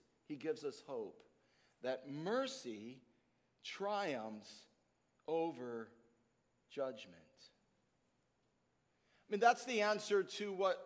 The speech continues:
um, Chuck read from Matthew five. How are you gonna keep the law perfectly? Jesus said it. Jesus would go on to say, if you don't, um, if your righteousness doesn't exceed that of the scribes and Pharisees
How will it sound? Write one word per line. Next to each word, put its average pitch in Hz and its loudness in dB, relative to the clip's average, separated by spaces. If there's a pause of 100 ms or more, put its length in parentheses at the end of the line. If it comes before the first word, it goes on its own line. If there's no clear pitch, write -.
(120)
um, 165 0 (800)
Chuck 262 2
read 143 4 (800)
from 190 -4
Matthew 180 0
five. 269 -8 (2000)
How 180 -2
are - 2
you 196 2
gonna 185 -2
keep 202 -8
the 196 -2
law 190 2
perfectly? 185 -14 (200)
Jesus 135 -12
said 247 -4
it. 233 -2 (1400)
Jesus 147 -10
would 151 -8
go 160 4
on 196 4
to 254 -4
say, 196 0
if 147 0
you 170 0
don't, 170 4 (460)
um, 143 4 (280)
if 151 -4
your 185 6
righteousness 185 2
doesn't 202 6
exceed 208 -4
that 190 4
of 180 -2
the 151 -12
scribes 190 2
and 170 -8
Pharisees 214 0